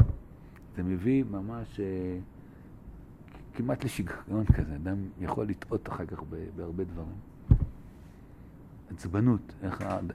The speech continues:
ד-, דני לא אומר לכם פה? יש לו, איך זה נקרא? אה, עצבנות. עוד מילה ככה. זה לא, זה לא יראת שמיים אמיתית. הוא מתרגל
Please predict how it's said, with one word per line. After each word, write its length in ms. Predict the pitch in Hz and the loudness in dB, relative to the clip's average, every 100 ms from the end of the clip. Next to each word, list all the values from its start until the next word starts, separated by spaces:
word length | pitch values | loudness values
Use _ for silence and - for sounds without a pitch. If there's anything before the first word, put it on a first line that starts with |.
| - | -2
ד-, 40 | |
דני 320 | 110 110 120 113 | 2 4 6 6
לא 100 | 123 | 6
אומר 160 | 139 | 6
לכם 220 | 131 147 | 6 6
פה? 180 | 131 107 101 - - - - - | 6 6 4 -4 -16 -16 -16 -4
יש 160 | 98 - | -2 0
לו, 160 | 104 98 | 2 2
איך 120 | 98 | 2
זה 100 | 120 | 0
נקרא? 260 | 123 123 143 | 0 2 0
אה, 60 | 139 98 92 92 92 95 - - - - - - - - - - - - - - - - - - 80 | 0 -2 -2 -2 -2 -4 -10 -16 -18 -18 -18 -18 -18 -18 -18 -14 -14 -14 -14 -16 -16 -16 -16 -12 -8
עצבנות. 460 | 80 82 90 101 - - - - - - - - - - - - - - - - - | -4 0 0 0 -2 -12 -16 -18 -18 -16 -16 -16 -18 -18 -18 -16 -16 -16 -16 -16 -12
עוד 180 | 139 135 113 | -8 -6 -4
מילה 220 | 104 95 | -4 -6
ככה. 280 | 92 90 - - - - - - - - - - - - - - - - - - - - - - 90 | -8 -10 -12 -16 -16 -16 -16 -18 -18 -18 -18 -18 -18 -16 -16 -16 -18 -16 -18 -16 -16 -16 -16 -14 -8
זה 80 | 90 | -2
לא, 180 | 110 127 | -2 -2
זה 140 | 87 | -2
לא 100 | 95 | 0
יראת 280 | 120 127 127 | 0 0 -2
שמיים 300 | - 110 117 | -2 0 2
אמיתית. 480 | 110 98 92 101 - - - - - - - - - - - - - | 0 0 -4 -8 -10 -16 -18 -18 -18 -16 -16 -18 -18 -18 -18 -18 -6
הוא 80 | 87 | -6
מתרגל 560 | 87 87 85 120 135 | -2 -4 2 2 2